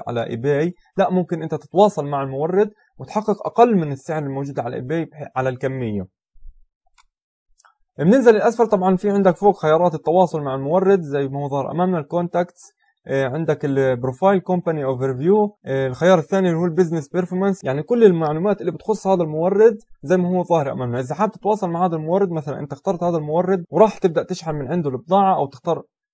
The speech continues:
وراح تبدأ تتواصل معاه عشان تشتري منه البضاعة، فعنا على اليمين خيار الكونتاكت، آه، سبلاير، يعني إنه التواصل مع المورد. من خلال هذا الخيار راح تبدأ تتواصل مع المورد،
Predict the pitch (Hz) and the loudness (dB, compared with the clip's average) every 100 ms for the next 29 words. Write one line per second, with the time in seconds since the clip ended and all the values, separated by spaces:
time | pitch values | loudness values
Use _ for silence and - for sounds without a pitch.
0 | - 156 220 - 190 165 - - 185 185 | -4 2 2 0 -2 -2 -4 -2 -2 0
1 | 160 151 180 143 160 151 175 - 147 160 | -4 -4 -4 -4 -8 -10 -10 -8 -6 -6
2 | 147 127 160 185 190 202 - 180 156 143 | -6 -8 -2 0 0 -2 -4 -4 -4 -6
3 | _ - 170 156 135 143 170 185 - 143 | _ -6 -2 -2 -4 -4 -2 -4 -4 -2
4 | 170 139 135 160 156 156 156 _ _ _ | -2 -4 -8 -10 -6 -6 -6 _ _ _
5 | _ _ - 135 127 135 156 127 104 107 | _ _ -6 -4 -4 -6 0 0 0 -2
6 | 147 143 143 139 117 135 175 170 165 143 | -2 -2 -6 -8 -2 2 2 2 -6 -6
7 | 135 131 117 110 101 113 120 165 170 156 | -6 -6 -4 -4 -4 -8 -6 0 0 0
8 | 147 143 160 202 170 165 156 147 - 170 | -4 -2 0 0 -2 -6 -4 -4 -4 -4
9 | 156 131 135 147 175 175 | -4 -6 -4 0 0 0